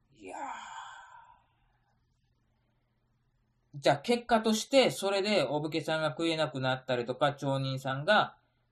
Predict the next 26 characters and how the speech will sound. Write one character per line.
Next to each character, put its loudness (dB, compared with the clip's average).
お -10
米 6
が 2
手 -4
に -2
入 2
ら 0
な 0
く -10
な 0
っ -8
た -2
り -4
と -10
か -4
し -14
て、 0
ま -12
あ、 -14
商 -2
人 -8
が -14
ど -6
ん -8
ど -10
ん -14